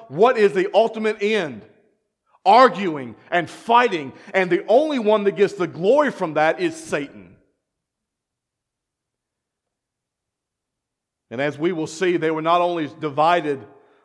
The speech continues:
on a party loyalty level, but they were also divided socially.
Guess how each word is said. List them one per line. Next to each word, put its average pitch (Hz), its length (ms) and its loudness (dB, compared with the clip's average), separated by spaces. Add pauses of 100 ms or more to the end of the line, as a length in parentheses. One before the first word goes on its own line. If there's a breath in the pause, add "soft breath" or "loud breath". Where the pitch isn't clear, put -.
on 156 160 0
a 135 100 -2
party 190 600 2
loyalty 170 560 -2
level, 147 320 0
but 135 140 -12
they 160 120 -2
were 160 140 -2
also 170 420 -2 (220 loud breath)
divided 165 500 2
socially. 170 680 -2